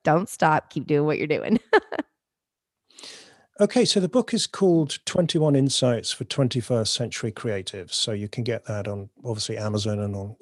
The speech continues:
Speaker 2: all the usual book retailers.
Speaker 1: Mm-hmm.
Speaker 2: Um, my main kind of channel at the moment is my podcast, which is The Twenty-first Century Creative. And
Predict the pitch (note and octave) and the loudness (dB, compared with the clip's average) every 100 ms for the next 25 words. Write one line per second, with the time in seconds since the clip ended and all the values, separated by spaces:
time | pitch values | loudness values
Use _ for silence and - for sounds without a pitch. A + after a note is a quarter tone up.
0 | - G#2+ G#2 G#2 G2 G2+ F#2+ _ _ - | -6 -4 -2 -2 -2 -6 -8 _ _ -8
1 | A#2 _ A#2+ G#2+ - G#2 F#2 G2 - - | -8 _ -4 -4 -4 -8 -6 -8 -10 -12
2 | F3+ F3+ D#3+ F3+ F3 C4 E3+ F3+ - _ | -10 -8 -6 -4 -4 0 2 2 -2 _
3 | _ - F3+ F#3+ F#3+ G#3+ C4+ C4+ - _ | _ -2 2 4 6 6 6 4 2 _
4 | - G3 F3 - _ - - F#3 D#3 D#3 | -4 -2 -2 -4 _ -10 0 2 4 4
5 | C3+ E3+ C#3+ - B2+ C#3 B2 - E3+ - | 4 4 4 0 0 0 0 0 -4 0
6 | B2 G2 F#2 - - - C3+ - C3+ A#2+ | 0 0 -2 -6 -8 -6 -6 -2 0 0
7 | - C#3+ D3+ C3+ - B2+ - B2 A2+ - | -4 -4 0 0 0 -2 0 -2 -4 -8
8 | A#2+ - A#2+ B2+ C#3+ - G2 F#2 - _ | -8 -4 0 2 2 -2 -6 -8 -14 _
9 | _ _ _ _ _ B2 A#2 A2+ A2+ A2 | _ _ _ _ _ -4 -2 0 0 0
10 | A2 | -4